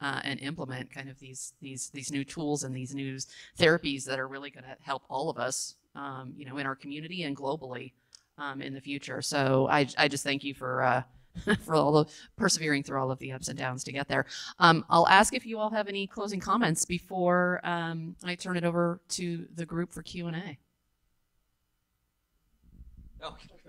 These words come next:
Speaker 2: Okay, all right. Uh, I'll, uh, uh, a, a dog and a duck walked into a bar. No. I just,
Speaker 1: Yeah.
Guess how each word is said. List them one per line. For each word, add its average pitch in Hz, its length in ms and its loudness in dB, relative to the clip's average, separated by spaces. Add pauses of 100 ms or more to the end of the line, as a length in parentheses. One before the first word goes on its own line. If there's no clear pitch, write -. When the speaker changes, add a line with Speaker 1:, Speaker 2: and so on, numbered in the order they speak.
(1700)
Speaker 2:
Okay, 147 240 -16 (240)
all 127 80 -18
right. 117 200 -10
Uh, 98 420 4
I'll, 101 320 2 (300)
uh, 107 480 10 (160)
uh, 104 600 2 (220)
a, 110 120 0
a 95 60 0
dog 143 340 10
and 139 80 4
a 123 40 4
duck 117 280 10
walked 101 240 8
into 98 200 8
a 80 40 8
bar. 78 200 2
No. 85 280 -4
I - 80 -12
just, - 120 -14
Speaker 1:
Yeah. - 140 -10